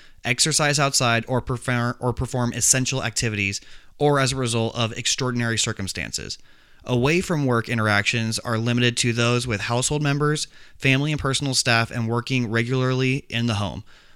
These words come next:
When on the road, players and team staff are prohibited from leaving their hotel other than for team activities or emergencies, or interacting with non-team guests at the hotel.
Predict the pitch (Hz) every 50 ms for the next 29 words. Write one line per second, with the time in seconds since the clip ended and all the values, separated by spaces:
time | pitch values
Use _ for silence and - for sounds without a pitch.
0 | - - 120 131 151 165 170 170 170 151 151 143 139 135 135 131 131 - - -
1 | - 127 131 135 139 147 151 143 151 143 131 - - 135 135 131 - - 127 117
2 | 113 110 113 110 - - 131 117 104 113 104 104 117 120 127 131 127 - 127 113
3 | 113 120 127 123 135 135 131 135 131 123 123 120 - - 110 107 107 107 - -
4 | - - - - - - - 131 135 131 151 147 147 147 151 147 - - - 131
5 | 127 131 127 123 123 127 - - - 123 110 - - - 143 143 143 135 135 -
6 | - 127 120 113 123 120 113 - - - 127 120 123 123 120 117 117 113 107 107
7 | 113 110 - 117 107 101 101 101 - - - - - - - - 131 - 139 135
8 | 143 143 135 127 127 123 - 131 123 120 117 113 - 113 110 117 117 120 120 120
9 | 120 120 - - 127 120 117 113 110 110 110 - - - 110 - 117 107 104 -
10 | - - - - - 113 110 - - 104 95 101 95 - 95 - -